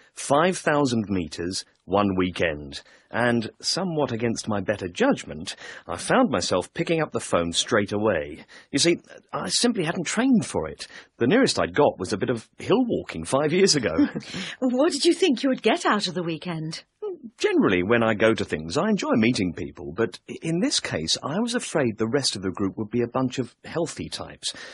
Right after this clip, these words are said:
Speaker 1: and I wouldn't have much in common with them. And as for the physical effort of climbing the mountain, <laughs> I thought I'd be lucky if I survived the weekend at all.
Speaker 2: <laughs>
Speaker 1: It was more a kind of wanting to see what I was mentally capable of doing.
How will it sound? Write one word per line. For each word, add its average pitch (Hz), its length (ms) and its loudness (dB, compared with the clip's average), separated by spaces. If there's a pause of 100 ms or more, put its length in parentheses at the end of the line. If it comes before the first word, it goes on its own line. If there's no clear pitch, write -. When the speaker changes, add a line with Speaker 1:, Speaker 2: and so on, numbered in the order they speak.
(240)
Speaker 1:
and 120 140 -8
I 147 60 -6
wouldn't 143 260 -2
have 143 100 2
much 139 260 0
in 143 120 2
common 143 420 0
with 80 160 -6
them. - 240 -14 (560)
And 117 180 -8
as 139 160 -2
for - 160 -4
the 107 80 0
physical 104 420 2
effort 123 280 0
of 82 100 -12
climbing 117 460 2
the 90 80 0
mountain, 107 560 0 (340)
<laughs> - 0 - (380)
I - 160 -4
thought 127 240 0
I'd 107 80 0
be 98 100 2
lucky 104 300 2
if 95 60 2
I 107 100 2
survived 107 400 4
the 101 100 2
weekend 110 360 2
at 95 140 -2
all. 104 440 2
Speaker 2:
<laughs> 190 40 -6 (340)
Speaker 1:
It 143 220 -8
was 147 200 -2
more 240 380 2
a 254 60 2
kind 185 280 2
of 143 120 -2
wanting 214 260 2
to 277 80 -2
see - 260 0
what 147 160 -2
I 151 80 -2
was 147 180 -2
mentally 143 540 0
capable 135 460 -2
of 120 180 -2
doing. 80 540 0